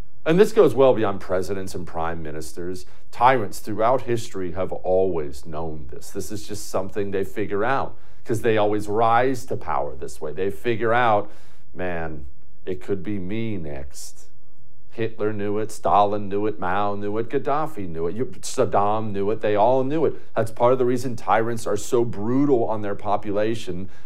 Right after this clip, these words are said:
They're always trying to beat people down and make them so scared so the people get under the impression that the tyrant is this all-powerful being. The tyrant never is. The tyrant banks on people being divided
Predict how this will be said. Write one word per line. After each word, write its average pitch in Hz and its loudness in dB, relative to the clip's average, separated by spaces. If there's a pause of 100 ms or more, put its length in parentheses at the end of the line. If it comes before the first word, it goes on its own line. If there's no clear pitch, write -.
They're 104 2
always 123 2
trying 113 -2
to 95 -2 (180)
beat 175 0
people 131 -2
down 113 0
and 90 -4
make 104 -2
them 104 -4
so 113 0
scared 123 0 (220)
so - 0
the 104 -2
people 123 -2
get 113 0
under 107 -2
the 120 -2
impression 104 -2
that 87 -2 (240)
the 101 -2
tyrant 101 0
is 92 -4
this 101 -2
all-powerful 98 2
being. 98 -2
The 80 -2
tyrant 82 -2
never 76 -4
is. 67 -2 (600)
The 104 0
tyrant 101 2
banks 101 0
on 95 -2
people 101 -2
being 98 -2
divided 98 0